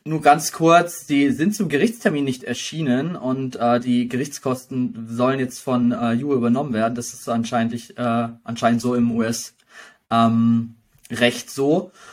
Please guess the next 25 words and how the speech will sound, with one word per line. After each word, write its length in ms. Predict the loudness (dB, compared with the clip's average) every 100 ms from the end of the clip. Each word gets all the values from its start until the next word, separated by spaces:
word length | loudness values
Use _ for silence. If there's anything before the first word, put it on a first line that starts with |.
| -20 _
Und, 380 | 6 6 6 4
aber 140 | 8 8
was 200 | 6 2
viel 100 | 0
interessanter 580 | 0 2 4 4 4
ist, 200 | 2 0
die 100 | 0
haben, 200 | 0 0
das 160 | -4 -6
habe 80 | -6
ich 80 | -6
jetzt 200 | -10 -12 -12 _ _ _ _ -8
grad 220 | 0 0
vorher 260 | 4 4 6
noch 220 | 2 0
ge-, 180 | -4 -4 -10
gesehen, 260 | -4 -2 0
das 140 | -2
haben 100 | -4
die 160 | -4 0
gestern 320 | -2 0 -2
gepostet, 540 | -2 0 0 0 -4
auch 160 | -4 -2
Ryder, 380 | 4 4 4 0
also 180 | 0